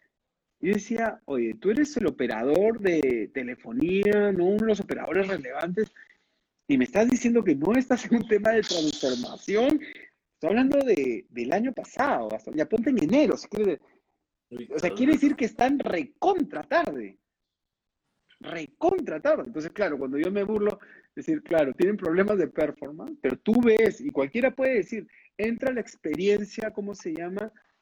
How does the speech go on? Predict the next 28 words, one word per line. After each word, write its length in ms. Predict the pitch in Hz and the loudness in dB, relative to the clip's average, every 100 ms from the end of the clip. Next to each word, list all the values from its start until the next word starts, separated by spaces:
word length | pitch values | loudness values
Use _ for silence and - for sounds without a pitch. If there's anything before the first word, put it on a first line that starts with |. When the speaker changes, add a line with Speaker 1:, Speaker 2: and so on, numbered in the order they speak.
| _ | _
Speaker 1:
Digital 800 | 147 151 - 147 - 185 190 196 | -6 -6 -4 -6 0 4 4 4
de, 320 | 156 139 127 127 | 4 4 2 -4
de, 340 | 123 151 190 | -4 -2 -4
y 200 | - 117 | -6 -4
es, 260 | 139 - - _ _ _ _ _ _ - - - | -4 -6 -18 _ _ _ _ _ _ -20 -20 -14
da 80 | - | -6
pena. 320 | 277 269 - _ _ _ _ _ - | -4 -4 -10 _ _ _ _ _ -6
Lamentablemente 520 | 269 254 247 240 220 | -2 0 2 2 2
da 60 | 202 | 2
Speaker 2:
Eh, 40 | |
Speaker 1:
pena. 280 | - 247 - | 0 -4 -6
Speaker 2:
no, 180 | 147 - | -8 -8
no, 260 | 143 147 - - | -6 -6 -6 -8
no 160 | 170 | -6
es, 240 | 175 - _ _ | -6 -10 _ _
no 160 | 135 151 | -8 -4
es 160 | 185 - | -4 -6
fácil, 560 | - 185 - - 214 _ _ _ _ _ | -6 -6 -6 -12 -12 _ _ _ _ _
no 160 | 127 135 | -14 -14
es 100 | 143 | -10
fácil, 340 | - - 120 | -10 -10 -8
obviamente, 380 | 120 123 127 135 | -4 -6 -6 -14
porque 180 | 123 107 | -14 -14
si 80 | 107 | -12
no 100 | 123 | -8
lo 100 | 127 | -6
harían 220 | 117 120 | -6 -8
todos. 460 | 127 113 - - | -6 -8 -8 -18